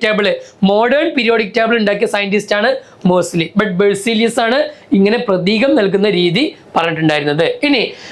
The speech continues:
for which of the following elements the basis of naming is their color?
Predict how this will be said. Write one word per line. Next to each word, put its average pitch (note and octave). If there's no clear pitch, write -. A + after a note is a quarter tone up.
for E4
which D#4+
of E4
the E4+
following C#4+
elements B3
the A#3
basis C#4
of C4+
naming A#3
is G#3+
their A3+
color? B3+